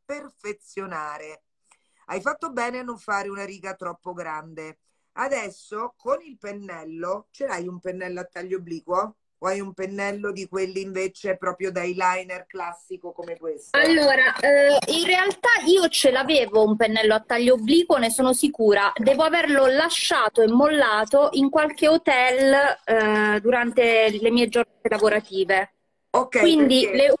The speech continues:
Speaker 2: uniche
Speaker 1: Perché
Speaker 2: queste
Speaker 1: di
Speaker 2: sono le mie uniche opzioni.
Speaker 1: Ok, allora direi forse quello centrale, che è un pochino più a punta.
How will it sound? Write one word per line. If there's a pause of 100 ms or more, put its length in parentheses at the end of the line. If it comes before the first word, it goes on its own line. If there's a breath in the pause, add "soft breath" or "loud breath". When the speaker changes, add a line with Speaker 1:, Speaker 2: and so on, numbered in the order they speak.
Speaker 2:
uniche (3000)
Speaker 1:
Perché
Speaker 2:
queste
Speaker 1:
di
Speaker 2:
sono
le
mie
uniche
opzioni. (880)
Speaker 1:
Ok,
allora
direi
forse
quello
centrale,
che
è
un
pochino
più
a
punta.